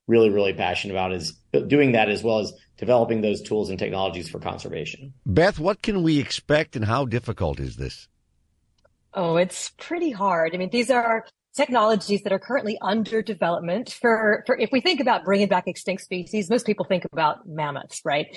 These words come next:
Speaker 3: And I think about cloning, like the process that brought us Dolly the sheep. What is true, though, is that we can't use this same process for birds. And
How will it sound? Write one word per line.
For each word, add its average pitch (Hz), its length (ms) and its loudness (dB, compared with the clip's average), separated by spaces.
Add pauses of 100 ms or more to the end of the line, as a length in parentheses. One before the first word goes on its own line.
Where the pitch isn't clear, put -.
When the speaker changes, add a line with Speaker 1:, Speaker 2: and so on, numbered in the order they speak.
(200)
Speaker 3:
And 180 80 6
I 175 60 6
think 202 220 4
about 170 320 4
cloning, 226 520 6
like 170 240 4
the 180 80 6
process 170 440 2
that 170 180 2
brought 170 180 2
us 165 120 -4
Dolly 165 340 2
the 151 100 -6
sheep. 156 380 -8 (580)
What 220 320 6
is 196 200 2
true, 269 400 8
though, 165 320 8
is 185 100 4
that 180 180 4
we 190 80 2
can't 247 480 2
use 208 360 2
this 208 180 0
same 180 180 -2
process 170 520 -2
for 160 80 -2
birds. 160 420 0
And 170 220 -2